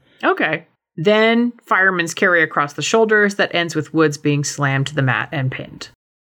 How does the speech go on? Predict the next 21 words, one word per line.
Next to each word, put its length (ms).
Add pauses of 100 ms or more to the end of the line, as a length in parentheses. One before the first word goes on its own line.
(120)
The 340
end. 640 (260)
I 140
don't 120
know 120
what 180
they're 100
doing 320
after 300
this, 360
but 160
I 120
got 180
questions 560
because 800
here 280
we 160
have 600
C 220
J 160
Parker 520